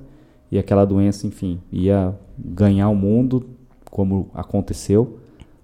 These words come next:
né, por falta, às vezes, de saneamento. Aí também não vou entrar nesse tema porque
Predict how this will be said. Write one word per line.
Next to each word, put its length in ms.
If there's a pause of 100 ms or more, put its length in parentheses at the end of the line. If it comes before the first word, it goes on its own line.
(120)
né, 100
por 200
falta, 380
às 100
vezes, 220
de 240
saneamento. 800
Aí 140
também 420
não 120
vou 100
entrar 180
nesse 240
tema 380
porque 500